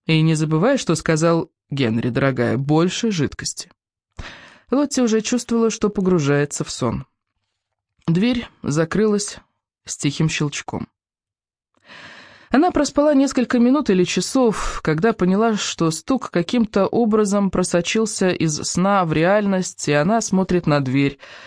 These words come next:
и слушает, как он становится всё более настойчивым и не прекращается. «Лотти?» Должно быть, она опять бредит.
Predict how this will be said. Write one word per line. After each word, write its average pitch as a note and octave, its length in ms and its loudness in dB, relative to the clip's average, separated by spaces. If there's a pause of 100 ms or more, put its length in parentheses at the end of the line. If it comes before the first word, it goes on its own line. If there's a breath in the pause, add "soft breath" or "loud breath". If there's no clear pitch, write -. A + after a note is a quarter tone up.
(300 loud breath)
и D4 100 0
слушает, B3+ 720 0
как E3+ 220 0
он C4+ 120 2
становится G#3+ 540 0
всё F#3 200 -2
более E3+ 280 2
настойчивым A3+ 800 0
и - 20 2
не G3 100 2
прекращается. D#3 1000 -2 (800)
«Лотти?» G#3+ 460 0 (1300)
Должно D3 280 0
быть, C#3 220 -2
она D#3+ 160 4
опять C#3+ 280 0
бредит. C#3 460 0